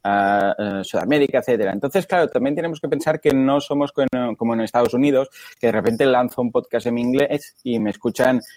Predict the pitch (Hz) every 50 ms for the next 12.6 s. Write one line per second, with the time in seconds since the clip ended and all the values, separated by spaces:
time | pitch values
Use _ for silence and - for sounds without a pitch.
0 | _ _ - 127 120 - 113 110 - 131 131 127 - 127 123 123 127 - - 120
1 | 117 117 117 127 113 120 123 120 120 117 110 - 113 - 117 98 - - 131 127
2 | 123 120 - - 117 - 107 - - - 120 117 110 107 - - 104 101 110 127
3 | 143 165 170 165 165 165 165 160 - _ - 110 110 123 147 165 160 160 160 165
4 | 165 151 - _ _ _ - - 117 113 117 117 110 113 113 135 170 170 160 156
5 | 160 160 156 151 - 120 107 - - - 156 151 151 156 156 156 151 - - -
6 | _ _ _ - - 143 135 139 143 151 151 151 - - 147 147 147 160 156 147
7 | - - 127 131 135 139 139 147 143 135 - - 139 139 139 135 131 131 127 123
8 | 117 113 113 - 127 123 120 - 135 131 135 139 - 139 131 120 117 - 120 110
9 | 107 104 - - 101 90 87 90 - 156 160 208 185 190 185 180 190 180 160 -
10 | 180 175 - - 135 123 123 120 113 - 110 104 104 - - 123 131 143 - 156
11 | 143 139 143 135 - 147 147 143 - - - - - _ - 131 127 156 147 147
12 | 139 156 143 147 147 151 139 160 160 160 -